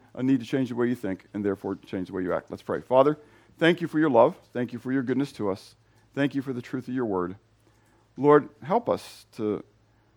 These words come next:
um, to be humble. Help us to be willing to confess our sins to one another. <clears throat> Lord, trusting you that what you're doing in this assembly.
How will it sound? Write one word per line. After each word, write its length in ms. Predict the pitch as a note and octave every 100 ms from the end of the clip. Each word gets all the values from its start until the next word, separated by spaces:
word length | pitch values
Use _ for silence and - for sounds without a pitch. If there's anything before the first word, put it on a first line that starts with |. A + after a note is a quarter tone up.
| _ _
um, 360 | A#2 A2+ G#2+ G#2+
to 60 | B2
be 100 | C3
humble. 400 | D#3 D#3+ - - _ _ _ _
Help 240 | - B2+ C3+
us 140 | C3
to 80 | B2
be 120 | A#2
willing 440 | G#2+ A#2+ A2 F#2+
to 340 | F2+ G#2 F#2 E2+ - _ _ _ _ _ _
confess 400 | C3+ A2+ C3+ C3
our 100 | A2+
sins 300 | - E2+ E2+
to 100 | F#2+
one 140 | F#2
another. 400 | F2+ F2+ D#2+ F2+ - _
<clears throat> 360 | G#2 G2+ F2 - _ _ _ _ _ _ _ _ _ _ _ - _ _ _ -
Lord, 340 | C3+ B2+ A#2+
trusting 380 | - C#3+ C#3 C3+
you 320 | C3+ C3 F#2+ - _ _ _ _ _ _ _ _ _ _ _ _ _ _ _ -
that 160 | A2 A#2+
what 160 | A#2+
you're 160 | C3 C3
doing 240 | A#2+ A2+
in 100 | G#2
this 140 | G2 F#2
assembly. 420 | A#2+ A2+ E2+